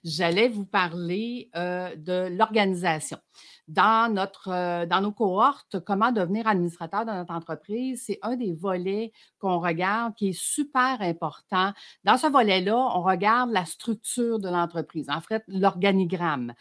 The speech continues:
Mais dans l'organigramme, on doit aussi regarder qui on va mettre en place et pourquoi on les mettrait en place. Donc, de faire l'évaluation des employés que nous avons. Une des choses, un des points qu'on regarde qui est le plus important,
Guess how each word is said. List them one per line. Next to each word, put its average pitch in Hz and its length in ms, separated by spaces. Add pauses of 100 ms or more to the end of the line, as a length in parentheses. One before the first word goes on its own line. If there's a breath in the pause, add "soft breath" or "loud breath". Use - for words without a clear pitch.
(260 loud breath)
Mais 165 140
dans 214 220
l'organigramme, 208 800
on 190 120
doit 190 200
aussi 202 280
regarder 196 760
qui 330 460
on 185 140
va 180 120
mettre 202 260
en 165 140
place 220 420 (300 soft breath)
et 202 300
pourquoi 226 720 (160)
on 165 100
les 175 140
mettrait 175 420
en 160 200
place. 214 440
Donc, 226 300
de 196 80
faire 269 240
l'évaluation 214 840 (340 loud breath)
des 214 460 (160)
employés 233 500
que 285 100
nous 190 280
avons. 143 240 (500 loud breath)
Une 330 180
des 330 220
choses, 247 340
un 311 140
des 277 180
points 262 240
qu'on 247 200
regarde 226 420
qui 233 80
est 190 40
le 180 120
plus 311 540
important, 208 640